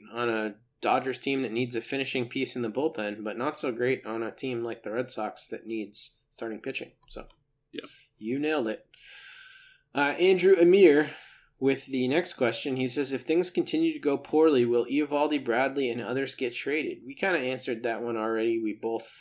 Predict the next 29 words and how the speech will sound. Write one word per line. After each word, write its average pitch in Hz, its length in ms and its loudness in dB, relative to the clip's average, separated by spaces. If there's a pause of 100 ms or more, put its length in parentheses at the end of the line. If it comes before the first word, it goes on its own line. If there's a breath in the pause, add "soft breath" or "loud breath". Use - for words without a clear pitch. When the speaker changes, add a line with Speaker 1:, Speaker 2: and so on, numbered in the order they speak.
(200)
Speaker 1:
think 113 380 -4
that 107 460 -4
at - 140 -14
least 123 380 -8
the 107 60 -6
pitchers 120 420 -4
will 95 100 -8
be 87 140 -8
shopped. - 640 -12
Um, 107 340 -16
I'm 123 120 -8
sure, 156 380 2 (840 loud breath)
you 135 140 -2
know, 120 240 0 (100)
if - 140 -8
they're 302 240 2
out 233 160 8
of 123 80 6
it, 110 260 0
they'll 151 140 0
probably 262 300 2
give 135 280 -2
Bradley 117 380 2
away 104 240 0
for 110 140 -10
whatever 101 300 -4
they 92 120 -6
can 65 220 -16
get, - 360 -10